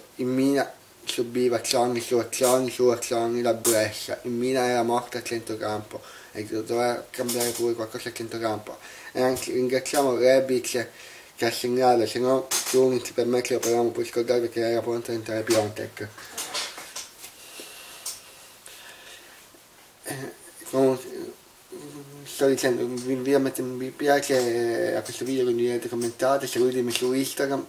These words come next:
Per ora ho il blocco su Instagram, non posso mettere post, non posso mettere mi piace né commentare su Instagram, posso mettere soltanto storie, messaggiare, quindi seguitemi. E se non sbaglio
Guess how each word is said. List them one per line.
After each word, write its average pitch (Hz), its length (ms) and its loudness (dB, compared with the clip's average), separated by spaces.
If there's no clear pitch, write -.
Per 123 120 0
ora 123 340 6
ho 127 100 10
il 123 80 4
blocco - 760 0
su - 180 -4
Instagram, 117 520 4
non 113 140 -2
posso 120 580 2
mettere 117 360 0
post, 123 540 -2
non 120 480 -2
posso 120 500 -2
mettere 120 360 0
mi 117 100 0
piace 117 440 0
né 117 200 0
commentare 113 880 0
su 107 120 -6
Instagram, 123 600 0
posso 117 300 -6
mettere 120 240 -4
soltanto 117 420 -6
storie, 113 320 -4
messaggiare, 107 760 0
quindi 117 180 0
seguitemi. 123 600 0
E 110 160 0
se 123 120 -2
non 120 100 -2
sbaglio 120 380 2